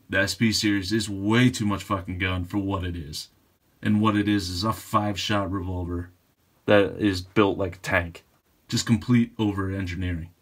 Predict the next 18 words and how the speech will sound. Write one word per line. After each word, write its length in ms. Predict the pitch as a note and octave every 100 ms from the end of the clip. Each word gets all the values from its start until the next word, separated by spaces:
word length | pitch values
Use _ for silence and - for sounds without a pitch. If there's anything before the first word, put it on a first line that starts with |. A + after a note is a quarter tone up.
| _ _ _ _
So 180 | - B2+
basically, 460 | A2+ C3 B2+ C3 A#2+
my 200 | B2 C3
two 160 | C3
choices 420 | A#2+ B2 A2+ A2+
boiled 420 | G2+ B2 B2 B2+ A2+
down 360 | A2+ A2+ G#2+
to 580 | G2+ - A2 G#2+ G#2 G2+
a 80 | G2
gun 520 | F#2+ A#2+ B2 B2+ A#2
that 200 | G#2+ G2
was 500 | G#2 G#2 F#2+ F#2+ - G#2+
retrofitted 840 | A2+ A2+ A#2+ G2 A#2+ A#2 A2 G#2
to 380 | - C3 C3+ C3
facilitate 600 | B2+ A2+ B2+ A#2+ B2 A2+
a 40 |
smaller 400 | - A#2+ A#2 C3
caliber 580 | B2+ C3 C3 G2 F#2+ F2+